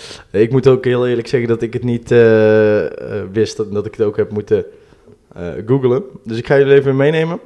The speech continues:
Hertog Hendrik, dus je zat in ieder geval in de juiste richting, heeft in, eh, Hertog Hendrik van Brabant stichtte rond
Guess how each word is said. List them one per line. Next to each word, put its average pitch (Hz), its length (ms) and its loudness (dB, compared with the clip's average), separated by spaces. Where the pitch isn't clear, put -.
Hertog 135 560 -2
Hendrik, 165 440 -4
dus - 140 -8
je 113 80 -8
zat 143 200 0
in 170 40 -8
ieder 143 140 -4
geval 135 160 -2
in 123 40 -2
de 120 60 -2
juiste 120 340 0
richting, 131 300 -4
heeft 120 220 -4
in, 117 200 -2
eh, 113 260 2
Hertog 120 340 0
Hendrik 127 380 -4
van 127 240 -4
Brabant 117 520 0
stichtte 123 500 -2
rond 110 320 -4